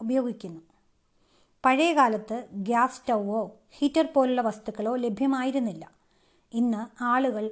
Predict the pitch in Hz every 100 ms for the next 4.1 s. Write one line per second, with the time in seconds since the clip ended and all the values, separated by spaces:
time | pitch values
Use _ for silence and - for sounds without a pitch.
0 | - 233 311 330 254 226 240 247 247 247
1 | 214 226 294 285 180 190 185 175 170 165
2 | - _ _ _ _ _ _ - 226 277
3 | 294 294 294 233 196 220 208 208 202 196
4 | 190